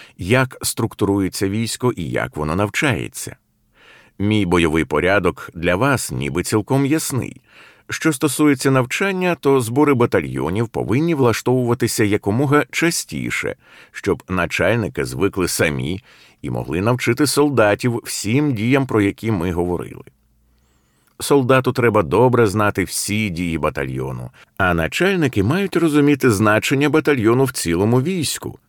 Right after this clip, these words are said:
і тільки тоді вони будуть вірно виконувати розпорядження командувача.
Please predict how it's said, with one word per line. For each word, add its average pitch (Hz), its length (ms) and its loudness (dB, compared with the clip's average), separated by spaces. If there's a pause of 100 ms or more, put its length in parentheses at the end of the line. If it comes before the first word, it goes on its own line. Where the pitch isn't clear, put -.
і 110 140 -4
тільки 151 540 2
тоді 123 320 4
вони 101 240 4
будуть 82 340 0
вірно 117 440 2
виконувати 92 640 2
розпорядження 82 880 0
командувача. 67 800 -4